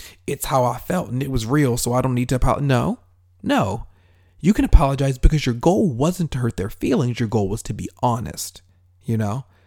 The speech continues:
You got out your honesty. You got out your truth. Your spirit feels lifted now. However, they're sad. They're sad because the way that it was presented to them was a place from hurt.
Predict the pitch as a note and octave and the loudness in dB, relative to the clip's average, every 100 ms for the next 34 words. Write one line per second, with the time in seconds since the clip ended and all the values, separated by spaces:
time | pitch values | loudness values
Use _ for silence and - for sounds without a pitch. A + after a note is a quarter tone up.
0 | _ - D3 D3+ F3 G3 - - E3 D3 | _ 2 6 8 6 4 0 0 0 -2
1 | - - - - - C#3+ C3+ D#3+ - - | -6 -12 -16 -18 -2 0 4 2 2 -4
2 | - - A#2+ - - F#2 - - - _ | -6 -4 -4 2 0 0 -6 -10 -14 _
3 | _ - C#3+ B3 - - - C4+ E4+ F#4 | _ 4 6 6 6 6 6 6 0 -4
4 | - - _ _ - F3+ C#3 C3 C3 - | -10 -20 _ _ 8 8 8 6 4 2
5 | - G2+ - - E2 - - - _ _ | -2 -6 -6 -8 -8 -8 -14 -16 _ _
6 | _ _ - D#3 D#3 C#3+ C3+ D#3+ E3+ - | _ _ 2 6 8 6 4 4 2 0
7 | D3 - - - - _ _ _ _ _ | -2 -4 -12 -16 -20 _ _ _ _ _
8 | - D3 - - G#3+ F#3 C#3 C#3+ C#3 A#2+ | 4 4 6 2 0 0 6 6 6 0
9 | B2 D3+ F3 E3 D#3 - B2+ A#2+ C#3 - | 0 2 2 2 0 2 0 2 -2 -2
10 | A2+ A2 A2 A2+ - - B2 - E3+ F#3 | -2 0 -2 -2 2 2 2 0 0 -2
11 | A3+ - - | -4 -4 -8